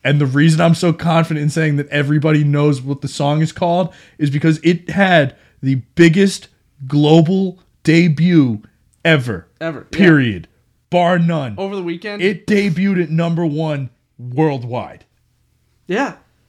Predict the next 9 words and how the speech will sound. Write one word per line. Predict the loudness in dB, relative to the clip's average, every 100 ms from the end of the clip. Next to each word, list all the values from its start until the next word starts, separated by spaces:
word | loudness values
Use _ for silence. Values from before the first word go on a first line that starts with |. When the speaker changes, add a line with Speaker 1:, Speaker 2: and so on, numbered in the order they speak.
| _ _ _
Speaker 2:
I | -6
know. | -4 -4 2
Speaker 1:
It's | 2 0
so | -8 -2 2 4 2 -2 _ _
good. | 0 2 2 -2
Speaker 2:
You | -2 2 0
came | -2 -6 -6 -6
home | -6 -4 -6 -8
today. | -2 0 0 -2 -6 -10